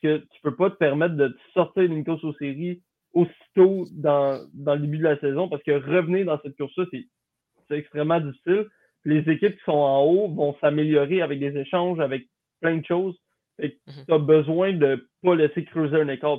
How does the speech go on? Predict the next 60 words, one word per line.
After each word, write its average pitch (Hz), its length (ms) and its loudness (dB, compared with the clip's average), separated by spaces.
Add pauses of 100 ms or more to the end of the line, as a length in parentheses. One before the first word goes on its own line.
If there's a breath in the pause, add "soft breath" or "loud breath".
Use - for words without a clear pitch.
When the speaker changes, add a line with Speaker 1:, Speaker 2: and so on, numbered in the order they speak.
(120)
Speaker 1:
T'en 143 160 0
as 151 40 6
parlé, 156 460 -2 (300)
ils - 40 -18
sont 165 180 2
chanceux 160 420 -2
parce 143 180 -8
que 156 80 -8
les 147 260 -2
équipes 208 300 0
en, 160 300 4
juste 160 320 -2
en 151 100 -2
haut 151 180 2
d'eux 165 400 -2 (420)
sont 156 300 2
à 156 140 2
portée 175 280 0
de 160 80 2
main 175 240 0
encore. 147 440 0
Ça. 151 100 0
Il 143 80 -4
y 151 60 0
a 147 60 0
pas 190 180 -2
un 165 60 -2
gros 156 360 0
écart 165 220 -4
qui 175 240 -10
s'est 143 100 -8
créé, 151 440 -10 (480)
mais 135 420 -2
il 165 60 0
va 156 120 2
falloir 156 500 0 (120)
commencer 147 400 -4
à 165 120 2
engranger 139 340 -4
des 151 100 -2
points 151 200 -2
dès 151 180 2
maintenant 147 420 -6
parce 139 260 -8
que 131 220 -6
si 123 80 -18 (160)
t'attends 156 300 -2
un 151 100 0
petit - 220 -16
peu 175 100 0
encore, 151 440 -2 (260)
le 131 100 -8
quart 175 260 2
de 156 160 4
saison 156 280 0
arrive, 143 400 -4
comme 143 180 -6
tu - 120 -20
dis, 156 180 -6
là, 165 200 0